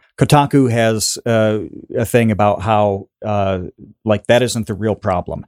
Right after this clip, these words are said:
Vice has, uh, one about, uh, this video showing that society is broken. Insider is Mister Beast responds to criticism over curing blindness video. They are dependent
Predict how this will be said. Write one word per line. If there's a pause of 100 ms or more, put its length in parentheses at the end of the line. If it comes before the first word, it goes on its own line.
(260)
Vice
has, (100)
uh,
one
about, (140)
uh,
this
video
showing
that
society
is
broken. (300)
Insider
is
Mister
Beast
responds
to
criticism
over
curing
blindness
video. (300)
They
are
dependent